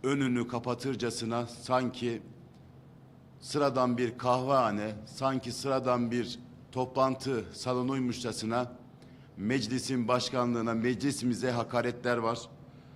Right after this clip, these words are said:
Burada hukuk işlerken hukuku engellemek isteyen bir iradeyi görüyoruz. Meclis başkanlığı makamından okunan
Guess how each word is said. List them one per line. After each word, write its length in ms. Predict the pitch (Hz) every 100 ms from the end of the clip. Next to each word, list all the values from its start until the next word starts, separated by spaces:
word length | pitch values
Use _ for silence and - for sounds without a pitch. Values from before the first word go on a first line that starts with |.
| -
Burada 400 | 127 147 127 131
hukuk 400 | 95 127 - 147
işlerken 560 | 139 - 139 131 - 131
hukuku 340 | 127 135 135
engellemek 580 | 131 127 123 123 123 123
isteyen 440 | 123 - 123 123 123
bir 160 | 120
iradeyi 480 | 117 123 120 123 127
görüyoruz. 560 | 120 113 113 120 - - - - - - - -
Meclis 420 | 90 110 143 147
başkanlığı 960 | 135 123 131 123 123 107 113 120 117 - - -
makamından 840 | 98 110 135 131 123 110 113 123 120
okunan 560 | - 131 135 143 123